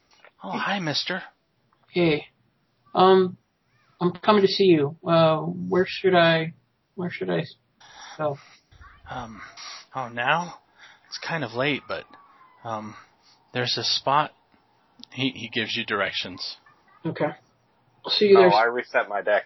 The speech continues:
Speaker 3: by the way.
Speaker 2: <clears throat> I'll see you there soon. And
Speaker 1: Okay.
Speaker 2: there. Hey, Joe, where's the, uh, money on the Hero Lab?
Speaker 1: Where's the money on what?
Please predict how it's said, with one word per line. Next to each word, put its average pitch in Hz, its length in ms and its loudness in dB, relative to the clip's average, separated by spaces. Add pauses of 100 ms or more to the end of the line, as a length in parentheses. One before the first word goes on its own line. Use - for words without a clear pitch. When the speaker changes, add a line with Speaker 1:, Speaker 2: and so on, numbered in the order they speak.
Speaker 3:
by 90 100 -2
the 85 140 -12
way. - 1200 -2 (200)
Speaker 2:
<clears throat> - 160 -20
I'll 170 80 -10
see - 160 -2
you 180 140 10
there 156 200 4
soon. 143 280 -4 (840)
And 131 180 -6
Speaker 1:
Okay. 143 440 -4 (220)
Speaker 2:
there. 127 200 0 (400)
Hey, 220 180 0
Joe, 247 200 6
where's 302 280 0
the, 240 280 -8
uh, 208 120 2
money 190 420 2
on 147 300 -8 (260)
the 156 100 -4
Hero 143 520 -6
Lab? 131 160 -6 (2000)
Speaker 1:
Where's 135 160 2
the 127 80 2
money 123 220 2
on 110 120 -2
what? 135 240 2